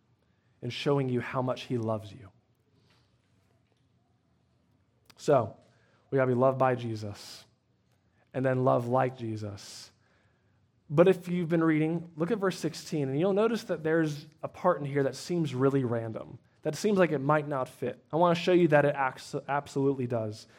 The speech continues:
Verse sixteen says this, "You did not choose me, but I chose you and appointed you that you should go and bear fruit and that your fruit should abide,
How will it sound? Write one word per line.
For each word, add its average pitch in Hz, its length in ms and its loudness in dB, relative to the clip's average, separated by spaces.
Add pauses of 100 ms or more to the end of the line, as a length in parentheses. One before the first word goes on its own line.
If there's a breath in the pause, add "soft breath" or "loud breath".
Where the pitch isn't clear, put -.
(180 soft breath)
Verse 175 160 4
sixteen 165 360 -4
says 143 240 0
this, 113 340 -8 (440 soft breath)
"You 185 100 2
did 214 120 6
not 170 260 8
choose 156 340 2
me, 143 260 2
but 147 140 4
I 143 100 6
chose 143 400 4
you 139 540 2 (240 loud breath)
and 165 100 4
appointed 170 540 4
you 151 480 4 (140 loud breath)
that 165 120 2
you 175 60 -2
should 160 280 -2
go 170 380 12
and 151 260 4
bear 131 220 4
fruit 180 540 4
and 143 100 0
that 127 220 0
your 143 100 4
fruit 180 640 4
should 160 400 4
abide, 120 680 0